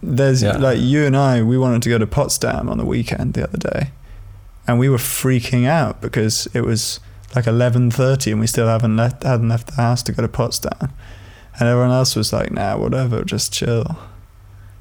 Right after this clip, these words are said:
Speaker 1: And, uh, that just seems quite typical of here.
Speaker 2: Yeah.
Speaker 1: I don't know.
Speaker 2: Are there any, do you wanna talk about your studio?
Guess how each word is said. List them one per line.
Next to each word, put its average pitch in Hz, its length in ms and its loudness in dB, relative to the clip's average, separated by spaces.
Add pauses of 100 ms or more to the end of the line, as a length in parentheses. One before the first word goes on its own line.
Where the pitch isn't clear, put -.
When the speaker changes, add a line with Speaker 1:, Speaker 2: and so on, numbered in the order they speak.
(280)
Speaker 1:
And, 110 320 0
uh, 110 420 2 (400)
that 110 160 -6
just 110 180 -4
seems - 420 -4 (640)
quite - 280 -2
typical - 460 -4 (360)
of - 280 -4 (240)
here. 135 320 -2 (720)
Speaker 2:
Yeah. 107 320 0 (520)
Speaker 1:
I 143 40 -6
don't 110 160 0
know. 110 220 0 (720)
Speaker 2:
Are 113 80 2
there 104 180 4
any, 104 240 4
do 101 100 2
you 110 40 6
wanna 110 200 6
talk 107 160 2
about 101 140 4
your 101 100 4
studio? 101 420 2